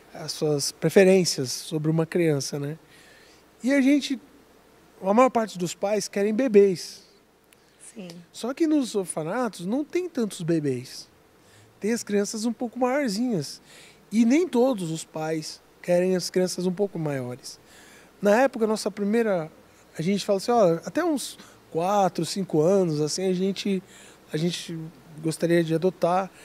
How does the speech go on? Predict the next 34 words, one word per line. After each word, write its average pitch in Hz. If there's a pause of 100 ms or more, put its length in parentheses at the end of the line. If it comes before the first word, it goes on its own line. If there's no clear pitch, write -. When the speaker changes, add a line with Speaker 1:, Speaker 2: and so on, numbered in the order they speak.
(240)
Speaker 1:
Aí 214
falou, 240
"Ah, -
o 220
sexo -
pra 190
gente 190
era 175
indiferente, 170
cor 180
indiferente", 175
mas 247
eles 254
perguntam 285
tudo. 151
Speaker 2:
Vocês 202
foram 185
montando 196
um 226
perfil 220
da 196
criança, 180
Speaker 1:
É, -
Speaker 2:
né? 185
Que 196
faz 226
Speaker 1:
isso. -
Speaker 2:
parte 190
do 185
processo 185
de 190
adoção, 170
né? 139
Speaker 1:
Exatamente. 175